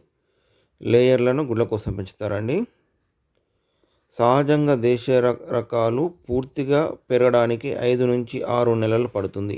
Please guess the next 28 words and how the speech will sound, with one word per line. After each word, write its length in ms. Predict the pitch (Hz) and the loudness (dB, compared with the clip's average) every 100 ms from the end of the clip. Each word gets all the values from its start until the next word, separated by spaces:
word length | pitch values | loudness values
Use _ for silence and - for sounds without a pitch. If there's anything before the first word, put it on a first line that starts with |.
| - | -8
ఇంపార్టెంట్ 520 | 104 107 113 110 110 | -8 -6 -6 -4 -6
పాయింట్స్ 280 | 98 101 117 | -6 -10 -8
అండి. 200 | 110 147 302 - _ _ - - - - | -6 -4 -6 -8 _ _ -20 -20 -20 -10
సహజంగా 480 | - 131 139 147 151 | 4 6 6 4 2
దేశీయ 340 | 127 123 - 135 | 2 0 0 0
రకాలు 400 | 135 - 151 190 | 0 -2 -6 -6
పూర్తిగా 500 | - - 190 - 190 175 | -10 -10 -8 0 2 4
పెరగడానికి 460 | 143 135 135 139 | 4 4 2 2
మనకి 260 | 170 139 123 | 0 0 0
ఎన్ని 140 | 127 139 | 0 2
నెలలు 220 | 139 139 | 2 4
పడుతుందండి? 420 | 135 131 143 160 - | 2 2 0 2 4
ఐదు 200 | 135 131 | 4 4
నుంచి 220 | 131 131 | 2 2
ఆరు 160 | 139 123 | 4 4
నెలలు 200 | 120 113 | 2 2
పడుతుందండి. 540 | 104 101 98 98 110 196 - _ _ _ - | 0 -2 -4 -4 -4 -6 -8 _ _ _ 0
కానీ 280 | 101 101 180 | 2 2 2
బ్రాయిలర్ 420 | 127 123 160 185 | 4 4 4 2
కోళ్ళు 320 | 180 170 135 - | 2 4 4 2
ఆరు 260 | 123 127 | 4 2
నుంచి 220 | 175 185 170 | 2 0 0
ఎనిమిది 200 | 151 147 | 0 4
వారాల్లోనే 380 | 139 127 123 214 | 4 4 0 0
పూర్తిగా 340 | 147 117 101 | -4 -4 -4
పెరుగుతాయండి. 500 | 92 87 85 85 101 110 _ _ _ _ - | -4 -4 -6 -8 -12 -18 _ _ _ _ -2
బ్రాయిలర్ 340 | 110 120 127 | 2 4 2
కోళ్ళు 320 | 131 139 175 | 0 0 2